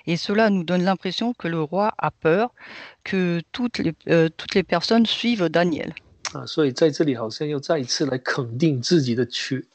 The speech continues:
Speaker 2: 这个权柄跟地位。
Speaker 1: C'est comme si il voulait affirmer son pouvoir et son statut.
Speaker 2: 啊，就是由所有的人来拜他的像跟他的神。
Speaker 1: C'est-à-dire que tout le monde doit se prosterner devant,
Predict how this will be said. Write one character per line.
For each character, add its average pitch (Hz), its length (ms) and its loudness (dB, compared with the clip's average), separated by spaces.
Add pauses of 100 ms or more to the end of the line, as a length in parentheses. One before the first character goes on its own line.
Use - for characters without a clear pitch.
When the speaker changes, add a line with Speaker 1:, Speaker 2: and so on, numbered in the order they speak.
(120)
Speaker 2:
这 - 140 -4
个 156 100 6
权 143 440 0
柄 117 200 0
跟 131 220 2
地 151 160 4
位。 147 240 4 (680)
Speaker 1:
C'est - 180 -4
comme 185 200 4
si 226 180 -2
il 220 240 -6
voulait 175 300 0 (100)
affirmer 208 720 -2 (420)
son 175 240 -4
pouvoir 190 580 0
et 170 60 -6
son 185 220 -8
statut. - 400 -8 (280)
Speaker 2:
啊， 120 140 -16
就 143 140 -6
是 151 160 -8
由 151 160 -4
所 170 440 0
有 190 140 8
的 151 140 8
人 143 160 6
来 135 100 4
拜 147 320 2
他 156 440 0
的 143 140 -4
像 156 520 0
跟 143 200 -4
他 143 160 -8
的 123 120 -8
神。 110 360 -6 (640)
Speaker 1:
C'est-à-dire 160 540 -4
que 151 120 -6
tout - 180 -6
le 208 60 4
monde 214 220 4
doit 180 240 0 (420)
se - 140 -6
prosterner 202 640 0
devant, 180 420 -2